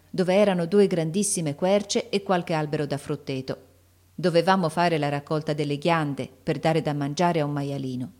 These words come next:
Il campo non era lontano dal paese, ma tuttavia tutto era deserto e si doveva scendere in una valle. Appena entrati nel campo, ecco che sotto un albero era tranquillamente seduta una grossa volpe,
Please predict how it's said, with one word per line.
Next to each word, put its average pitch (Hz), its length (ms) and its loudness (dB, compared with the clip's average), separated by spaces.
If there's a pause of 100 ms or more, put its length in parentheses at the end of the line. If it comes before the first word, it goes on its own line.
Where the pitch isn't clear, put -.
(680)
Il 180 180 -2
campo 202 380 2
non 151 160 -2
era 156 180 2
lontano 147 400 -4
dal 147 160 -4
paese, 135 500 -6 (420)
ma 185 120 -4
tuttavia 214 520 2
tutto 247 340 0
era 170 160 2
deserto 139 720 -6
e 190 100 -4
si 220 160 -4
doveva 190 320 0
scendere 202 500 0
in 160 120 -2
una 151 180 -2
valle. 135 380 -10 (880)
Appena 170 380 -2
entrati 165 480 0
nel 156 200 -4
campo, 214 600 -2 (240)
ecco 247 340 0
che 185 120 -4
sotto 247 400 0
un 220 100 2
albero 247 420 4
era 160 280 2
tranquillamente 196 1000 0
seduta 240 560 0
una 202 260 0
grossa 233 520 0
volpe, 135 480 -6